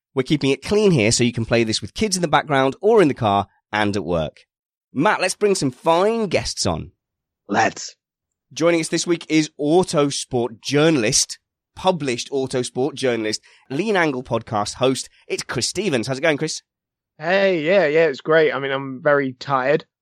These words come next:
Speaker 3: after the, the weekend's action, but yeah, yeah, I'm, I'm, uh, en-, enjoying the weekend.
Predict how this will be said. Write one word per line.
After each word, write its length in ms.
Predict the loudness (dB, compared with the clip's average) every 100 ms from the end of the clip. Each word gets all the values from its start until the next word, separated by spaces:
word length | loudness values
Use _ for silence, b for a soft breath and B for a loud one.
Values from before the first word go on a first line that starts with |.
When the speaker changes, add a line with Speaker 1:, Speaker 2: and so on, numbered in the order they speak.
| _
Speaker 3:
after 280 | -4 -2 -2
the, 220 | 2 2
the 120 | 2 0
weekend's 440 | -2 0 0 2
action, 480 | 0 -2 -2 0 0
but 320 | 4 4 4 0 _ _ _ 0
yeah, 300 | 2 2 2
yeah, 320 | 2 2 2
I'm, 200 | 0 0
I'm, 220 | -4 -2
uh, 260 | 0 0 0 -6 _ _ -6
en-, 160 | -4 4
enjoying 400 | 4 6 4 4
the 80 | -2
weekend. 400 | -2 -2 -8